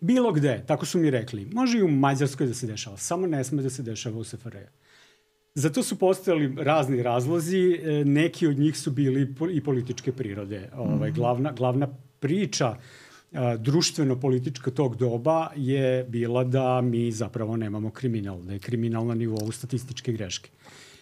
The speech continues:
Speaker 1: I onda vi zapravo ni nemate, am,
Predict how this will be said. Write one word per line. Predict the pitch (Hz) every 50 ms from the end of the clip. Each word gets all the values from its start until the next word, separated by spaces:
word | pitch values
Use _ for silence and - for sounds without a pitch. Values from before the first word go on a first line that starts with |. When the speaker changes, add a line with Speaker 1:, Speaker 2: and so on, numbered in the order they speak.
| _ _
Speaker 1:
I | - 143
onda | 151 170 196 202
vi | 156 143 196 196
zapravo | 170 151 170 170 185 185 175 175
ni | 165 160 156
nemate, | 143 135 131 123 135 160 127 - - 185 180 175 175 170 170 -
am, | - 165 151 151 151 147 143 131